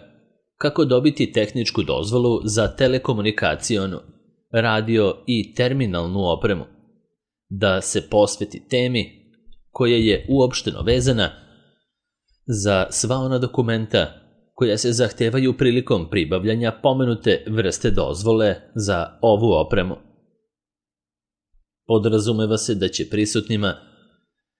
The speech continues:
biti pokazano i kako bi koji dokument trebalo da izgleda,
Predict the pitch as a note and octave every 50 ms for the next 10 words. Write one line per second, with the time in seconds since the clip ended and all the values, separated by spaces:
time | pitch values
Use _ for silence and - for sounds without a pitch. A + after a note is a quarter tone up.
0 | _ _ _ _ _ _ _ G#2 A2 A#2 - C3+ C3 - B2+ C3 C3 D3 C#3 -
1 | C#3+ C#3 C3+ A#2 - - - A#2+ A#2 G2+ - - B2+ B2 B2 - - C#3 A2 F2+
2 | - - G#2 G#2 G2+ G2 - - - G2 D2+ E2 F2+ A2+ A2 - B2+ A#2 A#2+ A#2
3 | A#2 - - - C3+ C3 A#2+ B2+ B2 A2+ G#2 G#2 E2+ D2+ D2+ F#2+ G2+ G2 F2+ E2+
4 | -